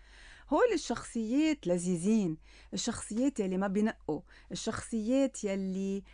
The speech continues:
آم، آه، يلي عنده دايمًا تفاؤل، يلي ما في شي م-، بهمهم عليه. آه، أنت بس تكوني حد شخص ما بيهمهم، شوفي قد إيه بترتاحي. آه، بس تكوني قدام شخص دايمًا،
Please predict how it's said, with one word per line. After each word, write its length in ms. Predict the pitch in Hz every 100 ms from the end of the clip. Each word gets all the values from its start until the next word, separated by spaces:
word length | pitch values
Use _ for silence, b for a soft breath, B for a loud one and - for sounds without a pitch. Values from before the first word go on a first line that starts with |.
| b _ 175
آم، 540 | 175 165 170 165 180
آه، 220 | - 180
يلي 460 | 175 185 196 185 180
عنده 320 | 170 254 226
دايمًا 540 | 180 214 254 247 240 226
تفاؤل، 640 | 185 175 - 240 - 156 160
يلي 380 | 170 175 180
ما 120 | 196 277
في 180 | -
شي 360 | 214 - 233 247
م-، 40 | 247 B B -
بهمهم 920 | 185 - 180 202 214 269 254 208 180
عليه. 460 | 160 165 196 196 156 b b b b -
آه، 420 | 165 151 151 -
أنت 180 | 262 247
بس 200 | 214 233 -
تكوني 280 | - 226 196
حد 240 | 202 185
شخص 360 | - - 190 202
ما 100 | 190
بيهمهم، 460 | 180 190 220 208
شوفي 240 | - 240 202
قد 160 | 170
إيه 80 | 175
بترتاحي. 640 | - - - 160 147 160 - B B B -
آه، 220 | 160 156
بس 320 | 160 214 254
تكوني 500 | 220 - 233 247 220
قدام 420 | - 165 202 214
شخص 500 | 185 233 - 220 208 -
دايمًا، 520 | 175 247 247 226